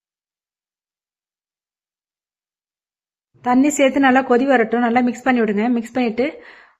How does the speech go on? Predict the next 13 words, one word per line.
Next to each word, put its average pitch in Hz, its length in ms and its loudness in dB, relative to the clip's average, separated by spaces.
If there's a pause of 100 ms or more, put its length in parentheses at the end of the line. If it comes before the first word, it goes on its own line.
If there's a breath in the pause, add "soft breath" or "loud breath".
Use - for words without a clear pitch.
(140)
ஒரு 240 160 0
ரெண்டு 240 220 2
நிமிஷம் 262 260 0
வெயிட் 247 200 0
பண்ணுவோம். 233 360 2 (420 soft breath)
ரெண்டு 226 220 -2
நிமிஷம் 269 300 0
கழிச்சு 233 260 -4 (840 soft breath)
அரிசி 269 320 -4
நல்லா 254 220 2
ஹாஃப் 240 240 4
பாயில் 254 260 2
ஆயிடும். 226 260 0